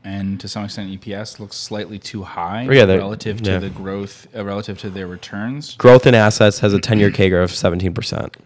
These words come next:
Speaker 1: Which would suggest that they've been borrowing money. Um,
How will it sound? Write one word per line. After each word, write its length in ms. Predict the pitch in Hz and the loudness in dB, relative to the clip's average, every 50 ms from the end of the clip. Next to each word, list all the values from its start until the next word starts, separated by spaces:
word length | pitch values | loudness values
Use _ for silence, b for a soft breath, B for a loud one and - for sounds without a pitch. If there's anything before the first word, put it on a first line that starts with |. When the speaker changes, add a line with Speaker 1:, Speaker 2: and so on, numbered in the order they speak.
| _ - | _ -14
Speaker 1:
Which 180 | 120 120 - | -12 -12 -10
would 100 | - 117 | -10 -10
suggest 380 | - - 107 101 120 110 110 - | -8 -8 -6 -4 -4 -4 -4 -6
that 100 | 107 92 | -10 -10
they've 160 | 98 95 92 | -10 -10 -10
been 140 | 95 95 85 | -10 -10 -10
borrowing 280 | 90 87 87 87 85 | -10 -10 -10 -10 -10
money. 280 | 82 82 80 67 - - - _ _ _ _ _ _ _ _ _ _ _ _ _ | -10 -10 -12 -14 -16 -20 -20 _ _ _ _ _ _ _ _ _ _ _ _ _
Um, 640 | 90 87 87 85 85 82 80 80 78 80 90 110 123 | -14 -12 -12 -12 -12 -12 -12 -12 -12 -12 -14 -16 -18